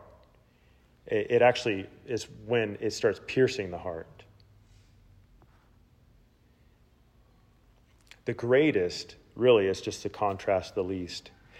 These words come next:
and, and to highlight those that hear God's word and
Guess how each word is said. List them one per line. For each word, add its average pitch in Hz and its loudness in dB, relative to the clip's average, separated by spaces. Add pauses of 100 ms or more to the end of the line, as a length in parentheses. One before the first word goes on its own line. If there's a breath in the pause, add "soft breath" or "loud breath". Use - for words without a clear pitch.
(400 soft breath)
and, 117 -4 (180)
and 117 -2
to 113 -4
highlight 113 4
those 120 4
that 107 -2
hear 123 -4
God's 113 2
word 95 -6
and 92 -14